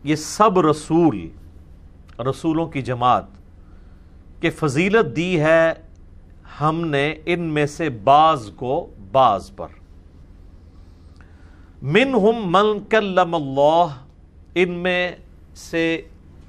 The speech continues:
ऐसे भी हैं कि जिनसे अल्लाह ने कलाम फरमाया डायरेक्ट, और वो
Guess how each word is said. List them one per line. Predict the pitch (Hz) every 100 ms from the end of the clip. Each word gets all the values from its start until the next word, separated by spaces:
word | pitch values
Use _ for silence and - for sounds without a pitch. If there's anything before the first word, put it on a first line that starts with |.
| - - - - 139
ऐसे | 151 151 233 202
भी | 165
हैं | 135 139
कि | 156 127
जिनसे | 131 175 147 175
अल्लाह | - 139 143 160
ने | 156
कलाम | 156 143 135 123
फरमाया | - 104 95 85 76 76
डायरेक्ट, | 127 120 131 - - - - - - - - - - - - - - 135
और | 131 117
वो | 143